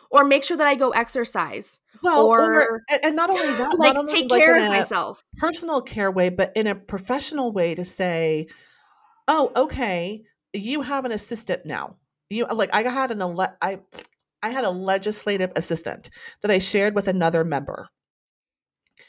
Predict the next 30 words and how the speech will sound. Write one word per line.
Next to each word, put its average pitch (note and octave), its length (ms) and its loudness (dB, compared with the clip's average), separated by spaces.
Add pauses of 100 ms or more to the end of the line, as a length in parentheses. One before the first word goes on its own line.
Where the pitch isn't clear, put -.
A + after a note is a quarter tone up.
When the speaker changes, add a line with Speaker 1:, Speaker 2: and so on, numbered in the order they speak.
(680)
Speaker 2:
I B3 140 4
never D4+ 240 0
had A#3+ 360 -2
anybody F#3 720 -4
work G#3 420 0
and F#3 140 -2
directly F3+ 440 -4
report A3 520 -6
to F#3 100 -8
me D#3 140 -8
before D#3 360 -4
that D#3 140 -4
wasn't, G#3+ 340 0
like, F3+ 180 -4
an E3+ 100 -6 (100)
intern F#3 460 -4
at D#3 100 -4
the D#3+ 100 -8
university B3+ 920 -4 (440)
or, E3+ 560 0 (120)
you F#3+ 100 -6
know, D#3 160 -4
I A3 100 4
was C#4 140 -2
always A#3+ 180 2
reporting G3 340 -10
to, F3+ 80 -12
to - 360 -12
somebody F3+ 460 -10
else. - 540 -10